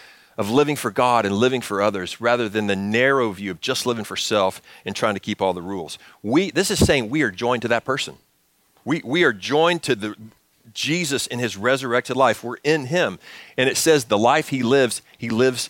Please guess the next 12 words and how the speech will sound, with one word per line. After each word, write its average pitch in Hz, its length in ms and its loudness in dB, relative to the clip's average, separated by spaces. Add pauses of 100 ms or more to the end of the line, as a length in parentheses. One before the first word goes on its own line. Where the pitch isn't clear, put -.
(220)
to 101 100 -8
God, 98 600 -4 (400)
which 131 260 0
means 127 460 0 (240)
it's 147 200 0
possible 123 720 -2
for - 240 -4
us 113 320 2 (180)
to 104 80 -6
live 110 360 2 (120)
for 101 160 -2
God. 92 420 -2